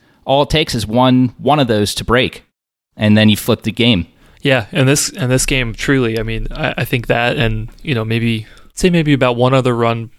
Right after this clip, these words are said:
Speaker 2: by Lamar, at, I think, at the end of the game, I think we're kind of, like, the, the al-, almost the only two big plays that we had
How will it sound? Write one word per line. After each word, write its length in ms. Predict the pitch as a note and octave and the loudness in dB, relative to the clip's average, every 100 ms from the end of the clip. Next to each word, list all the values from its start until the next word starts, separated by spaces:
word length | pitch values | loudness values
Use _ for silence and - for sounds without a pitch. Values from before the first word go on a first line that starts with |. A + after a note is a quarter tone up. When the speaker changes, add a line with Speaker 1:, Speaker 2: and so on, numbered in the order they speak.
| _ | _
Speaker 2:
by 100 | A2+ | -2
Lamar, 340 | A2+ A2+ A#2 | 0 0 0
at, 140 | A2 - | 0 -2
I 80 | A#2 | -4
think, 160 | C3+ | -4
at 80 | B2 | -2
the 80 | A#2 | -2
end 100 | A2+ | 0
of 40 | |
the 80 | A2+ | -2
game, 260 | A#2+ A2 A2+ | -2 -4 -4
I 60 | |
think 200 | A#2 B2 | -6 -2
we're 220 | A#2+ A#2 G#2+ - - - - - | 0 -2 -4 -14 -20 -20 -20 -8
kind 160 | - B2 | -2 0
of, 100 | A#2 | 2
like, 220 | A2+ - | 0 2
the, 220 | A2+ G#2+ - | 0 0 -8
the 120 | - _ _ - _ | -14 _ _ -20 _
al-, 240 | - C#3 F3 | 0 2 2
almost 320 | D3 E3+ - | 2 0 0
the 100 | B2+ | -2
only 320 | B2+ E3 E3 | -2 -2 -4
two 300 | C3 - D#3+ | -2 0 0
big 260 | C3+ C3 B2+ | 0 -2 0
plays 360 | - B2 C3 | 0 2 0
that 120 | - - | -2 -4
we 100 | C3 | -4
had 440 | A#2+ C3+ B2+ | 0 0 0